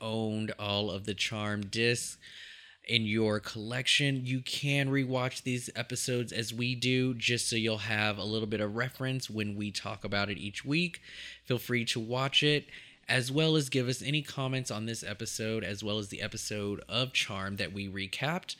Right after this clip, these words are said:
on Twitter, B W T H Podcast. You can also email us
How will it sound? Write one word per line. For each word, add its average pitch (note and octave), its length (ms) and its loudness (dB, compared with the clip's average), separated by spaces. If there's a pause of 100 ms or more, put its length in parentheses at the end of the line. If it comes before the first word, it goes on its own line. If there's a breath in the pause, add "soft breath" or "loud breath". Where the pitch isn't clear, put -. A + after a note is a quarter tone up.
(440 loud breath)
on A2 300 0
Twitter, D#3+ 520 4
B A#2 240 0
W G#2 280 -2
T G2 260 -2
H G2 300 -6
Podcast. C#3 800 -2
You G#2 80 -6
can G#2+ 120 -6
also G2+ 440 -4 (120)
email D#3 400 2
us D3+ 380 2